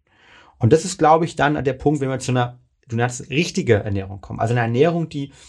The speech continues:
definitiv auf der einen Seite Zucker reduziert ist, Punkt eins, aber auf der anderen Seite eben auch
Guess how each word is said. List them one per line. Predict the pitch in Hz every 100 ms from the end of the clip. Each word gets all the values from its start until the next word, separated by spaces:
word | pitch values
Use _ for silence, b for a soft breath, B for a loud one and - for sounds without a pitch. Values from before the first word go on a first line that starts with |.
| b _
definitiv | 156 170 170 170 151
auf | 117
der | -
einen | 135 135
Seite | 123 117
Zucker | - 196 175
reduziert | 123 104 - 214 240
ist, | -
Punkt | - 127
eins, | 110 143 220 - b b b b
aber | 127
auf | 143
der | -
anderen | 143 190 190
Seite | 139 - -
eben | 160 165 151
auch | 135 143 -